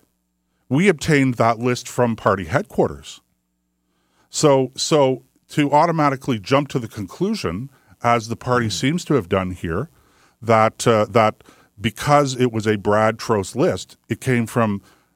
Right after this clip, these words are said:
Speaker 1: the Brad Trost campaign.
Speaker 2: Well, I, I
Speaker 1: There's
Speaker 2: immediately
Speaker 1: just
Speaker 2: assumed that it was actually the Erin O'Toole campaign, because Fred Delory,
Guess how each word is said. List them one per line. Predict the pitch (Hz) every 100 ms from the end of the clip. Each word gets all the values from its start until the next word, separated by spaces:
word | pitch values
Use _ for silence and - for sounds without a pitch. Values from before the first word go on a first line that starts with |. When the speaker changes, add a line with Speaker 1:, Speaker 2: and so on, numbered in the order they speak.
| _ -
Speaker 1:
the | 107
Brad | 117 110 104
Trost | 120 107 -
campaign. | 113 98 98 151
Speaker 2:
Well, |
I, | 117 147 123
I | 135
Speaker 1:
There's | 139
Speaker 2:
immediately | 120 120 127 110 101
Speaker 1:
just | 95 80 _ _ -
Speaker 2:
assumed | 107 - 120 110 104
that | 92
it |
was | 107 110
actually | 104 - 110 107
the | 101
Erin | 104 113
O'Toole | 117 156 196
campaign, | - 90 76 85 78
because | 110 98 95 82 - _
Fred | - 101 85
Delory, | 95 110 175 92 127